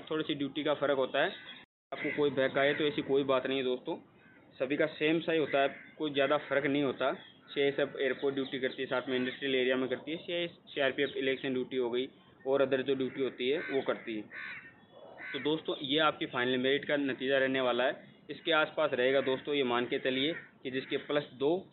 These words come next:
और प्लस तीन, उसका number एसएसजीडी में आने का बहुत ज़्यादा chance है। ये अनुमानित कट ऑफ के अनुसार बता रहा हूँ दोस्तों, जो मैंने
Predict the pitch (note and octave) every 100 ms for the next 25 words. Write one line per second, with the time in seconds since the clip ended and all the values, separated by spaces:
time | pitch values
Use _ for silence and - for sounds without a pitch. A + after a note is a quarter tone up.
0 | - C3 - D3+ D3 - C3 G#2+ - -
1 | - - - - C3 - C3+ B2+ C3+ C3
2 | C#3 B2+ B2 C3 C3 B2+ C3 C#3 - -
3 | - - C3 D3+ D3+ D3 D3 C#3+ C#3 E3+
4 | D#3+ C3+ C#3+ D3+ D3 D3+ D#3+ D#3+ D3 C#3+
5 | C#3+ C#3 B2 B2 B2+ B2+ B2+ - E3 -
6 | - - - - C#3+ C#3+ C#3+ D3